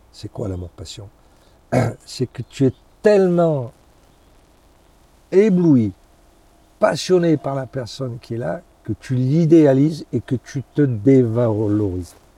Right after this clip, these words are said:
C'est toujours comme ça une relation passion amoureuse. À un moment donné, il y en a un qui se met en dessous, qui est là, qui est ébahi. <laughs> Et, et c'est beau, c'est extraordinaire, mais après, c'est des souffrances. Et après, t'as l'amour raison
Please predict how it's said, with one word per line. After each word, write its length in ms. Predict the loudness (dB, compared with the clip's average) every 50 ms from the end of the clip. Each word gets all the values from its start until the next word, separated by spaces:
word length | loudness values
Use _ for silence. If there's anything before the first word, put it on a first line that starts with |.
| _
C'est 200 | _ -16 -16 -16 -16 _ -2
toujours 300 | 0 2 2 2 0 0
comme 160 | -2 -4 -4
ça 140 | -2 -4 -4
une 100 | -4 -2
relation 400 | -4 -4 -4 -6 -8 -8 -10 -10
passion 320 | -10 -12 -14 -12 -12 -12
amoureuse. 380 | -12 -12 -14 -14 -16 -18 -20 -20 _ _ _ _ _ _ _ _ _ _ -12
À 80 | -8 -4
un 20 |
moment 260 | -2 -2 0 0 0
donné, 340 | 0 0 0 0 0 2 2
il 40 | 2
y 80 | 0
en 60 | 0 0
a 100 | 0 0
un 140 | -2 -2
qui 140 | -4 -8 -14
se 120 | -14 -10 -8
met 60 | -8
en 60 | -8
dessous, 200 | -8 -8 -10 -10
qui 120 | -8 -8
est 40 | -10
là, 160 | -8 -8 -10
qui 140 | -12 -14 -16
est 40 | -14
ébahi. 280 | -14 -12 -10 -10 -10 -10 -10 -14
<laughs> 840 | -18 -18 -18 _ -20 -20 -20 _ -20 -20 -20 -20 -20 _ _ -10 -8
Et, 160 | -8 -8 -8 -6 -2
et 180 | -2 -2 -2 _ _ _ _ -12
c'est 220 | -4 0 2 4
beau, 240 | 4 6 6 4 4
c'est 480 | 2 -4 _ -20 -20 _ -12 -6 -6
extraordinaire, 640 | -6 -6 -2 0 0 0 0 0 0 2 2 2 2 0 -8 -20 -20 -20 _ _ _ _ _ -14 -12 -12 -12 -14 _ -6
mais 120 | -2 2 2
après, 280 | 2 2 4 2 0
c'est 120 | 2 2 -2
des 120 | -4 -4
souffrances. 500 | -6 -8 -16 -16 -18 -20 -20 -20 -20 _ _ _ _ _ _ _ _ -10 -8
Et 40 |
après, 360 | -8 -8 -4 -2 -2 -2 -2 -2 _ -20 _ _ _ _ _ _ _ -4
t'as 140 | -2 0 2
l'amour 560 | 4 4 4 4 4 4 4 4 2 2 0
raison 760 | 0 2 4 4 4 2 2 2 4 4 4 4 2 -2 -6